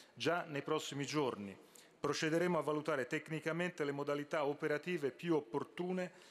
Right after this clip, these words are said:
al fine di accelerare e completare il pagamento dei debiti pregressi e verificare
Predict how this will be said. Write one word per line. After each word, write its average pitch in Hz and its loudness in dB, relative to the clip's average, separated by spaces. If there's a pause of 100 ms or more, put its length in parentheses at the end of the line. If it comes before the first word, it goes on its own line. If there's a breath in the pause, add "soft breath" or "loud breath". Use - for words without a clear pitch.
al 131 0
fine 175 4
di 139 2
accelerare 170 2
e 147 -4
completare 135 -2 (320 loud breath)
il 120 -4
pagamento 151 0
dei 135 0
debiti 139 -2
pregressi 156 0
e 135 2
verificare 139 -2